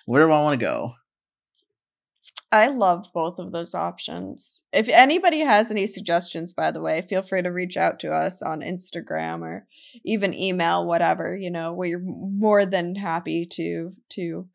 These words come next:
Speaker 2: I say that I'm speaking on your behalf and I shouldn't because you do all the artwork. <laughs> So I really shouldn't speak on your behalf. Um, but we love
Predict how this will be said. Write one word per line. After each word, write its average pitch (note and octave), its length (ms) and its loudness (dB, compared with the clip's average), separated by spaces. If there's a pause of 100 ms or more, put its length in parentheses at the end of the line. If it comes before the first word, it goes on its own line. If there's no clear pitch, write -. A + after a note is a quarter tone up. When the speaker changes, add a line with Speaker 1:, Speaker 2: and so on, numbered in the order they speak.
(320)
Speaker 2:
I A#3+ 100 12
say B3 300 8
that G3+ 260 10
I'm G#3+ 80 2
speaking A3 400 -4
on F#3+ 120 0
your F3+ 100 0
behalf F3 340 2
and E3 80 -4
I E3+ 60 -2
shouldn't E3 320 -4
because F3 240 -6
you G3 120 -4
do F3+ 180 -2
all E3 180 4
the D#3+ 100 -2
artwork. D#3+ 540 0
<laughs> - 200 -10
So - 160 -2
I A3 60 10
really F3+ 300 2
shouldn't F3+ 260 -8
speak - 240 -8
on E3 100 -10
your E3+ 120 -10
behalf. - 400 -4 (600)
Um, D3 520 2 (480)
but E3+ 380 -2 (220)
we F#3+ 120 -4
love F#3 340 4